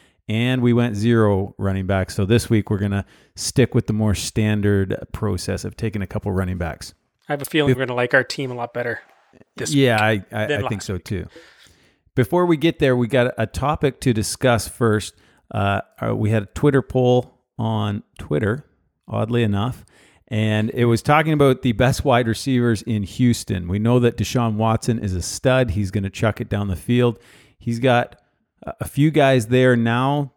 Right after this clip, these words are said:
Speaker 1: that, uh, are gonna fill the void, hopefully, of DeAndre Hopkins. We've got, uh, Cooks, Fuller, Stills, Cobb. What do you guys make of this poll that we ran? Maybe you could run through it for us, Jordan.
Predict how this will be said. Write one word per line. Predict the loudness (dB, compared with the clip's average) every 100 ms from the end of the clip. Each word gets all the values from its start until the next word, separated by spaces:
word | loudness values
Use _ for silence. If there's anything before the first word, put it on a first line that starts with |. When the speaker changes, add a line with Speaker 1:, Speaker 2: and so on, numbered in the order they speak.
| -8
Speaker 1:
that, | -4 -4 -4 -4
uh, | -2 -2 -4 -8 _ _ _ -6
are | -2
gonna | -2 -4
fill | 2 4 4
the | 2
void, | 2 2 2
hopefully, | -2 -2 -2 -2 -4 -2 -2 -2 -6 -10
of | -8 -6 -4
DeAndre | -2 -2 -2 -2
Hopkins. | -2 -2 -4 -8 -8 _ _ _ _ _ _
We've | -2 0
got, | 2 0 0 -4 -2
uh, | 0 -2 -4
Cooks, | 2 2 0 -8 -10 -10 -8 2
Fuller, | 4 4 0 -4
Stills, | -8 0 2 2 0 -6
Cobb. | -4 0 2 0 -2 -12 _ _ _ _ _ -6
What | 0
do | 2
you | 4
guys | 4 4
make | 2 2 2 2
of | -2 0
this | 0 0 -4
poll | -10 -2 2 4 4
that | 2 0
we | -2
ran? | 0 0 0 -2 0
Maybe | 0 2
you | 0
could | -2 -2
run | -2 -4
through | -4 -4
it | -4
for | -4 -6
us, | -6
Jordan. | -6 -6 -6